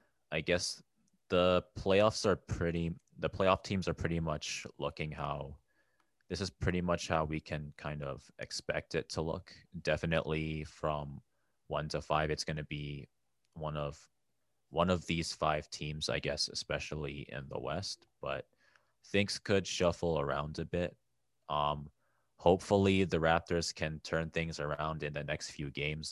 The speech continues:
Otherwise, there's one hundred percent n-, gonna be no hope. But right now, it's just a seventy to eighty percent no hope. So there's still a chance.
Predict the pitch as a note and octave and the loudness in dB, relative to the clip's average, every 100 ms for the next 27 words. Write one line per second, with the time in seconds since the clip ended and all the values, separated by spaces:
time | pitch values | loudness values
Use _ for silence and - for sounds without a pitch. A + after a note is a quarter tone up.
0 | - C#2+ D2+ D2 D2+ C#2+ - D2+ C#2+ C#2 | -8 -4 -4 -2 -2 -4 -6 -4 -2 -4
1 | - D#2 D#2 D2+ D2+ D2+ - D2+ - D2 | -6 -6 -6 -6 -6 -8 -8 -8 -6 -8
2 | D#2+ D#2 - D#2+ D#2 D#2 D#2 D2+ D#2 D2+ | -6 -8 -6 -4 -4 -6 -6 -4 -4 -4
3 | D#2+ - D#2+ - C#2+ C#2 C#2 _ _ _ | -4 -6 -12 -10 -6 -4 -6 _ _ _
4 | _ _ - D2+ D2 D2+ D2+ C#2+ - D2+ | _ _ -6 -4 0 2 2 0 -2 -4
5 | D2 C#2 - D2+ D2 C#2+ C#2 - D2+ D2+ | -4 -4 0 0 0 -4 -4 -6 -6 -6
6 | D2 C#2+ D2+ C#2+ - _ _ _ _ _ | -6 -6 -4 -6 -8 _ _ _ _ _
7 | _ _ D#2 D2 C#2+ D2 D2 - - - | _ _ -6 -4 -4 -4 -8 -10 -12 -10
8 | - C#2+ C#2 C#2 C2 C#2+ - D2+ C#2 D#2 | -8 -4 -2 -4 -4 -4 -2 0 0 0
9 | D2 - - - | -2 -2 -8 -12